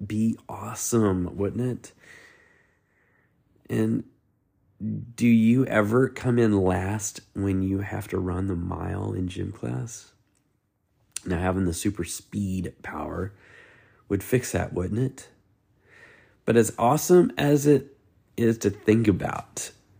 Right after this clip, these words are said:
we all know that solving our problems using superpowers is only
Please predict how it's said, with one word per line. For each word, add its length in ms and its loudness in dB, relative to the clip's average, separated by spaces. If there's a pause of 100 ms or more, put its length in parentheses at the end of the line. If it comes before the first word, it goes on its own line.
(160)
we 220 6
all 320 4
know 520 4
that 220 -4
solving 600 0
our 140 -2
problems 760 -4
using 280 0
superpowers 920 -4 (920)
is 240 2 (100)
only 760 6